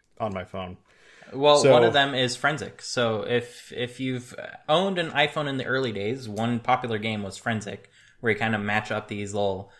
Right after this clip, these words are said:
Speaker 2: uh, pizza pies, uh, or cores, as they call them, to kind of get like colored circles completed. Um, that was recently re-released on, uh, Apple Arcade, and the
Speaker 1: Hmm.
Speaker 2: developers, who you can follow, um, on Twitter,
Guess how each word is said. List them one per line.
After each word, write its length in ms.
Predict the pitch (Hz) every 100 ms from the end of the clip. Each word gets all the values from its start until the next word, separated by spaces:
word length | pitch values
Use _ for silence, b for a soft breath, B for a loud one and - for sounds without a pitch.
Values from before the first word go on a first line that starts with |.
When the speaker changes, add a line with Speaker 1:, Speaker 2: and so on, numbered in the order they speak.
| b b
Speaker 2:
uh, 260 | 113 110 98
pizza 300 | - 139 135
pies, 580 | 151 135 139 143 - -
uh, 360 | 120 113 107
or 180 | 107 110
cores, 400 | - 123 120 120
as 120 | 123
they 100 | 120
call 220 | 117 120 127
them, 200 | 139 147
to 140 | 113
kind 200 | 104 101
of 200 | 98 95 - B B 117
get 240 | 113 -
like 440 | 107 107 107 - -
colored 640 | 120 107 107 104 101 -
circles 420 | - 110 - 107
completed. 540 | - 120 123 123 151 170 B B B -
Um, 380 | 113 110 104 -
that 160 | 135 151
was 160 | 127
recently 500 | 120 123 127 104 117
re-released 640 | 110 107 107 107 107 - -
on, 460 | 110 104 101 98 101
uh, 420 | - 98 98 -
Apple 220 | 113 104
Arcade, 560 | 98 - 202 151 147 143 b b b
and 440 | - 117 110 107 107
the 40 |
Speaker 1:
Hmm. 60 | -
Speaker 2:
developers, 560 | 107 165 - 131 135
who 200 | 120 113
you 180 | 113 107
can 140 | 107 104
follow, 680 | 110 101 101 101 101 101
um, 520 | - 98 92 90 90 95 - -
on 200 | 104 98
Twitter, 460 | - 117 104 120